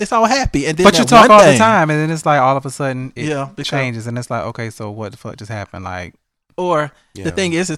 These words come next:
Speaker 1: that if you're not consistent, if you don't, if you got, it depends on, okay, so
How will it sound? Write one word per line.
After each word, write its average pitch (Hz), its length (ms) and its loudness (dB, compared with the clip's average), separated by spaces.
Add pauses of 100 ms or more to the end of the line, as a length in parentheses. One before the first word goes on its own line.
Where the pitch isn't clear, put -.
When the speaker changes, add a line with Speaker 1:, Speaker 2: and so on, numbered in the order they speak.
Speaker 1:
that 127 120 -6
if 117 120 -12
you're 131 80 -8
not 123 220 -8
consistent, 127 600 -14
if 120 220 -16
you 127 300 -12 (260)
don't, 127 320 -4 (140)
if 147 160 -8
you 147 60 -8
got, 139 340 -4
it 165 100 -6
depends 214 240 -2
on, 170 160 -6 (100)
okay, 120 320 -10
so 113 380 -16